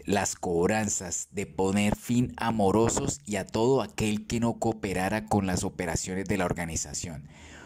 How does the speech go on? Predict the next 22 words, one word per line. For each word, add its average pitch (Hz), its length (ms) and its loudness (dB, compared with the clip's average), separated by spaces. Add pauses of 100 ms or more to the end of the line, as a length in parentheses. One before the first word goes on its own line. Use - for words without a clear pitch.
(240)
Un 107 220 2
problema 113 500 2
con 110 160 2
los 95 140 2
hermanos 92 420 0
Orejuela 98 460 2
lo 110 140 4
obligó 87 380 2
a 95 60 2
retirarse 95 680 -2 (420)
y 110 80 2
pasó 98 380 0
a 104 60 0
formar 90 480 -2
parte 107 340 -2
de 107 60 0
las 92 180 -6
filas 98 300 2
de 101 240 2
Orlando 95 800 2
Henao 104 540 0
Montoya, 92 840 2